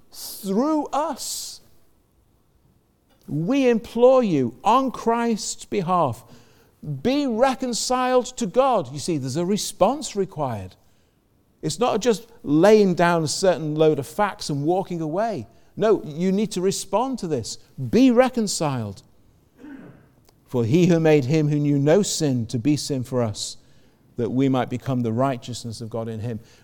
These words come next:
God is pleading through us as we preach.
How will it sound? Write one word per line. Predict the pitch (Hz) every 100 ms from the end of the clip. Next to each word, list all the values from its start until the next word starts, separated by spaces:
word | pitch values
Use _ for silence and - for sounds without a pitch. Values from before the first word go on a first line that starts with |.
| - 143
God | 226 320 233
is | 165
pleading | - - - 262 294 185 131
through | 95 - - 226 294 -
us | 277 285 - - - - _ -
as | 233 269 226
we | 269 240
preach. | - 311 269 - -